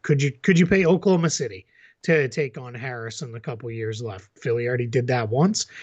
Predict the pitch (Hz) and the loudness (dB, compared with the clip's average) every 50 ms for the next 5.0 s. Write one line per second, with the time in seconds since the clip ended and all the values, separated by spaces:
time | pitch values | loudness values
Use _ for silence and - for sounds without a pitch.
0 | - - - - 123 117 113 107 110 117 117 117 113 110 104 101 110 107 143 147 | -20 -20 -6 -2 0 2 2 2 0 0 0 0 0 0 0 0 2 4 6 6
1 | 165 156 - 170 160 139 - 170 165 175 170 151 123 107 107 - - 117 110 - | 6 6 4 2 2 2 2 4 4 6 4 2 2 -2 -4 -4 -4 -4 -4 -4
2 | - 127 117 113 110 - - 120 113 113 110 110 110 104 120 113 107 117 107 107 | -6 -6 -6 -8 -6 -4 -2 0 2 2 2 0 -2 -2 -4 -4 -2 -2 -4 -4
3 | 101 - - 127 123 - 143 120 104 101 101 110 147 180 190 196 180 - 196 185 | -6 -4 -4 -4 0 0 -2 -2 0 -4 0 2 4 4 4 4 2 2 4 4
4 | 196 196 190 - - - - - - _ 147 143 143 135 131 120 117 113 110 | 4 2 0 -6 -18 -18 -18 -20 -12 _ 0 2 2 2 2 -2 -4 -6 -8